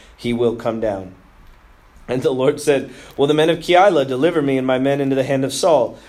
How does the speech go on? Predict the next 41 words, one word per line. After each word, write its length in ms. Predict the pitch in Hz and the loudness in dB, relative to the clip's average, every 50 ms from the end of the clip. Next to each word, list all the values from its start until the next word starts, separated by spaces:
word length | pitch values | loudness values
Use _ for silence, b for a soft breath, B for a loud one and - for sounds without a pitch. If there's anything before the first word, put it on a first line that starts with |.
| B B | B B
And 140 | - 117 123 | -6 -4 -2
the 80 | 131 123 | -2 -2
Lord 240 | 127 127 127 123 | 0 -2 -2 -2
said, 320 | 123 143 135 123 120 - - - - - | 0 0 0 0 0 -2 -10 -20 -20 -12
"They 200 | - 104 120 120 | -4 0 0 0
will 380 | 117 117 120 117 120 117 113 113 - - - 113 | 2 2 0 2 0 0 -2 -6 -12 -18 -12 -6
deliver 420 | 110 123 120 117 120 123 117 120 | -4 -2 -2 -2 -2 -2 -2 -4
you." 260 | 110 107 104 98 92 - B B B B B B B | -6 -6 -6 -8 -10 -14 B B B B B B B
So 460 | - - - 135 131 123 123 120 120 | -6 -2 0 2 2 2 2 0 0
David 420 | 120 120 139 143 151 151 147 135 | -2 0 0 2 2 2 0 -2
and 100 | 135 131 | -2 -4
his 160 | 131 123 117 120 | -4 -6 -4 0
men, 200 | 147 156 151 139 | 0 0 2 2
about 220 | 127 123 117 117 | 0 -2 -2 -2
six 280 | 120 - 156 151 156 - | -4 -6 -6 -6 -4 -2
hundred, 260 | 143 139 139 135 127 | -2 -2 -2 -2 -2
arose 440 | 123 117 123 131 131 135 127 113 113 | -2 -2 0 0 0 0 -2 -4 -8
and 80 | 113 | -8
departed 300 | 110 - - 127 127 117 | -8 -4 -4 -4 -4 -4
from 120 | - 113 110 | -8 -12 -12
Keilah 400 | - - 117 117 117 113 113 110 | -6 -2 0 0 0 0 -2 -4
and 140 | 104 107 | -6 -4
went 200 | 113 113 113 117 - B B B B B B - | -4 -4 -6 -6 -10 B B B B B B -4
wherever 320 | 113 117 123 117 123 123 | -2 0 0 0 -2 -2
they 120 | 117 117 | -2 -2
could 220 | 113 - 117 107 101 | -2 -4 -8 -4 0
go. 340 | 127 127 127 127 123 117 123 - B B B B B | 0 2 2 0 -2 -4 -8 -16 B B B B B
And 120 | B 113 117 | B -4 -4
it 80 | 117 | -2
was 180 | 110 110 110 110 | -2 -4 -6 -6
told 300 | - 135 131 127 127 127 | -4 -2 -2 -2 -4 -6
Saul, 520 | - - 127 120 117 117 117 117 113 117 - - - - - | -4 -2 0 2 2 2 0 -2 -4 -8 -16 -20 -14 -6 -4
uh, 120 | 117 113 113 | -4 -4 -4
to 140 | - 113 | -6 -10
Saul 280 | 107 - - 123 120 120 | -8 -4 0 0 2 2
that 140 | 117 113 110 | 0 -2 -6
David 300 | 107 117 113 113 113 110 | -4 -4 -4 -4 -4 -6
had 120 | 107 104 104 | -6 -8 -8
escaped 420 | 101 - - - 113 110 110 - | -8 -10 -6 -4 -4 -6 -6 -8
from 180 | - 117 110 107 | -12 -14 -12 -10
Keilah, 480 | - 113 107 107 107 107 107 101 107 | -6 -4 -4 -2 -2 -4 -4 -6 -10